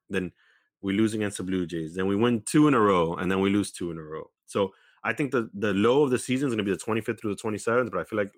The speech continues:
uh, man, I agree with you a hundred percent. On the twenty-eighth, the Marlins are gonna have an infusion of talent boasted into that lineup, and I'm here for it. Jackie Robinson Day. What a, there's no better day for that to happen.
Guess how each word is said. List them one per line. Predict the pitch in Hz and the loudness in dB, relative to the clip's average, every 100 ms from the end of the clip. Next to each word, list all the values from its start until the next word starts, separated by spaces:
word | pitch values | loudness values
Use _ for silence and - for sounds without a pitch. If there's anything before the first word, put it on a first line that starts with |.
| - | -6
uh, | |
man, | 92 98 - | -4 -4 -4
I | 90 | -4
agree | 92 101 | -2 0
with | 101 | 0
you | 98 | -2
a | |
hundred | 98 95 | -6 -8
percent. | - 92 | -10 -10
On | 82 | -8
the | 80 | -8
twenty-eighth, | 95 95 95 104 | -6 -2 -2 -4
the | - 85 87 | -8 -10 -6
Marlins | 87 90 98 87 | -2 0 0 -2
are | |
gonna | 87 87 | -6 -6
have | 92 | -6
an | 90 | -6
infusion | 82 - - 143 170 135 104 82 - _ _ - | -10 -12 -4 0 2 2 0 -4 -10 _ _ -6
of | 101 85 | -6 -2
talent | 113 107 110 - _ _ _ 98 | -2 0 -2 -6 _ _ _ -20
boasted | 85 90 110 123 - 98 | -12 -2 0 0 -2 -6
into | 90 98 | -4 -2
that | 92 | -2
lineup, | 90 87 90 87 _ _ _ _ _ _ | -2 -4 -6 -10 _ _ _ _ _ _
and | 87 87 87 | -2 -2 -2
I'm | 78 101 | -4 -2
here | 139 175 | 0 -2
for | - 87 | -2 -2
it. | |
Jackie | 82 104 117 | 0 0 2
Robinson | 117 107 98 - | 2 2 -2 -6
Day. | 85 | -6
What | 87 101 | -2 -2
a, | 107 - 92 | -2 -6 -2
there's | 101 117 | 0 2
no | |
better | 107 110 104 | 0 2 2
day | 98 98 | 2 2
for | 92 | 0
that | 92 80 | -4 -6
to | 73 | -12
happen. | 76 _ | -16 _